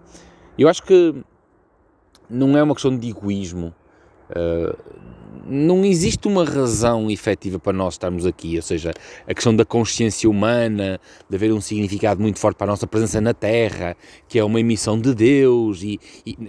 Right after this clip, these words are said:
eu nem sequer sou católico, como deve, devem imaginar, e ligando apenas à parte da biologia, a presença humana tem tanto sentido como aos pardais, como às formigas. Nós existimos com dois princípios, que é a reprodução, que é prolongar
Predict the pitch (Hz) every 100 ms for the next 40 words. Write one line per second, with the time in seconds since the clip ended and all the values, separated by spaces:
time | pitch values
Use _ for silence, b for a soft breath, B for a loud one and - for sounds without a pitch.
0 | 117 98 98 160 160 - 139 117 - 120
1 | 107 - 104 95 - - 95 92 95 107
2 | 110 120 127 143 B B B B 131 107
3 | - B - 123 127 185 170 151 160 117
4 | 120 - 131 - 120 135 151 143 151 165
5 | 170 - b b _ 160 - 147 170 -
6 | 156 151 151 156 - 160 156 170 165 -
7 | 165 160 185 170 147 127 120 - 147 147
8 | 143 - 131 127 - 147 147 117 107 110
9 | B B B - 220 214 214 208 208 202
10 | - 196 190 - 196 190 - 143 - 87
11 | - - b b b - 143 113 87 b
12 | b _ 104 - 113 - 151 151 - 139
13 | 110 - 98 92 b b _ - 170 196
14 | 160 131 110 120